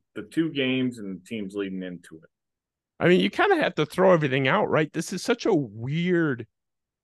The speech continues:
Speaker 2: extenuating circumstance that's been dropped in our lap. It's such, like, a,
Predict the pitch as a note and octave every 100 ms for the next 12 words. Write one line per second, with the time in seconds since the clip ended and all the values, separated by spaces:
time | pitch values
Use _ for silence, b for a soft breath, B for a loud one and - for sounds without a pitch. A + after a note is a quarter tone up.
0 | _ - - - - D3+ F3 D#3 C3+ G2+
1 | - D3 - B2 - A2 F#2+ G#2 - G#2+
2 | F#2+ G2+ A2+ A#2 G2+ F2+ E2+ F2 C3+ D#2+
3 | - F#2 - E3 - C#3 A#2 G#2+